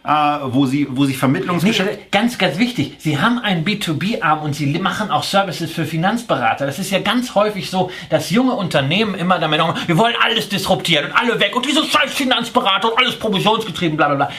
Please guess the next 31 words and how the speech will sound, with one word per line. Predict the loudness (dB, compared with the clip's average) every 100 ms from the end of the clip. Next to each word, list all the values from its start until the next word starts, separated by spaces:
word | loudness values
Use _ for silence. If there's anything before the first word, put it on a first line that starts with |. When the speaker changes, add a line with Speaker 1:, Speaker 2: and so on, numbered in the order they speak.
| -4 2
Speaker 2:
Die | 2
haben | 2 0 0
sich | -4 -8 -8 -2
als | 0 -2 -8
Partner | 0 0 0 -4 0 0 0 -8 -6
der | 0 0
bisherigen | 0 -2 -2 0 -2 -2 -6
Strukturen | -6 -6 -6 -6 -2 0 0 -2 -16 -12
profiliert | -2 0 2 2 2 0 -4 -12 -6
und | -4
sind | -2 0
dadurch | 0 0 -6
natürlich | -6 -4 -4 -4
viel | 0 0 0
smoother | -2 0 0
in | 0 -2
den | 0
Wettbewerb | -2 -2 -2 0 0
reingegangen, | -2 0 -4 -6 -6
als | -4 -4
wenn | -2
man | -4 -2
immer | -2 0
anfängt, | -2 -2 -4 -2
"Alles, | -2 -2 0
was | -2 0
da | 0 0
ist, | -4
ist | -4
scheiße", | -2 0 -2 -4
sondern | -6 -6